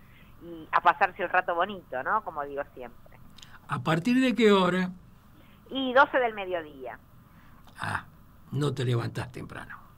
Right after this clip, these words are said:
Speaker 1: No, es que a la mañana estoy trabajando en el, en, en la oficina con Casabellas. <laughs>
Speaker 2: <laughs>
Speaker 1: No, parece que, que somos medios vagos, pero siempre estamos haciendo otras cosas en la mañana.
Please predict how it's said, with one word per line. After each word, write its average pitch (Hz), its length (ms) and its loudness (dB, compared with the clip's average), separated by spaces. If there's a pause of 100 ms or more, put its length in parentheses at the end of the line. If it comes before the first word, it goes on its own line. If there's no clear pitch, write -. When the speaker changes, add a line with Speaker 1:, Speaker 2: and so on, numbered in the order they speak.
(300)
Speaker 1:
No, 240 200 6
es 247 60 2
que 196 100 0
a 175 40 6
la 170 60 8
mañana 202 600 2
estoy 208 280 -10
trabajando 196 840 -2
en 175 100 -10
el, 156 520 -12
en, 156 100 -18 (200)
en 165 100 -12
la 170 60 0
oficina 254 500 -2
con 180 200 2
Casabellas. 247 720 -4 (360)
<laughs> - 0 -
Speaker 2:
<laughs> - 920 0 (1160)
Speaker 1:
No, 311 240 8
parece 311 360 8
que, 269 220 6 (320)
que 254 300 6
somos 285 220 -2
medios 254 280 2
vagos, 262 320 4
pero 220 180 -4
siempre 254 260 -12
estamos - 220 -12
haciendo 214 280 -8
otras 202 200 -6
cosas 381 440 -2
en 175 100 -8
la 170 100 -4
mañana. 165 640 -8